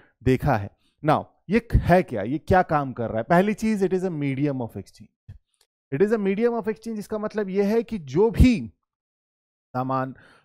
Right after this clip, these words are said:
अ, जो भी हम ट्रांजैक्शन कर रहे हैं उसमें एक कॉमन medium of exchange है। आपको बार्टर सिस्टम की तरह सामान के बदले सामान लेने की ज़रूरत नहीं है। जो medium of exchange है वो क्या बन गया है? अब मनी बन गया है।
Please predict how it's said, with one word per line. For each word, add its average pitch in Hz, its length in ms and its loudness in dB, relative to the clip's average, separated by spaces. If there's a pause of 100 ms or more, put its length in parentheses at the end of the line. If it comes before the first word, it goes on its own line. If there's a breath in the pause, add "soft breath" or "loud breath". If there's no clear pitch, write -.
अ, 135 160 4
जो 160 220 2
भी 202 180 0
हम 196 220 0
ट्रांजैक्शन 143 760 -2
कर 160 180 -2
रहे 147 120 -2
हैं 160 80 -8
उसमें 160 280 -10
एक 160 140 -14
कॉमन 151 320 -4
medium 143 400 -6
of 147 60 -10
exchange 123 400 -8
है। 156 160 -2 (340 loud breath)
आपको 147 360 4
बार्टर 156 320 2
सिस्टम 190 400 -8
की 185 100 -14
तरह 180 240 -2
सामान 151 480 -4
के 196 100 -6
बदले 180 260 -4
सामान 165 360 -6
लेने 160 220 -6
की 151 100 -8
ज़रूरत 143 320 -6
नहीं 135 180 -6
है। 170 120 -8 (440 soft breath)
जो 196 80 4
medium 180 440 0
of - 60 -8
exchange 160 380 -8
है 175 60 -2
वो 170 120 -4
क्या 160 180 -2
बन 156 200 -6
गया 156 180 0
है? 165 140 -2
अब 208 280 2 (300 soft breath)
मनी 131 260 0
बन 113 220 -6
गया 101 160 -4
है। 104 140 -6